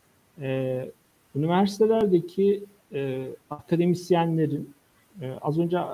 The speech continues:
aslında konuşmacılardan birisi değinmişti. Yani o, e, vazifesini yerine getirmesi, yani bu mücadeleye destek vermesi konusunda fikirlerini merak ediyorum. Yani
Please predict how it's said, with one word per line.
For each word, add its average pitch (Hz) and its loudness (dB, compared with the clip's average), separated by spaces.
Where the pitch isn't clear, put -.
aslında 160 -6
konuşmacılardan 151 -2
birisi 143 -4
değinmişti. 170 -6
Yani 143 0
o, 160 2
e, 139 -6
vazifesini 156 2
yerine 170 6
getirmesi, 151 2
yani 127 -4
bu 165 6
mücadeleye 160 2
destek 151 0
vermesi 156 0
konusunda 156 0
fikirlerini 135 0
merak 127 0
ediyorum. 107 -10
Yani 147 0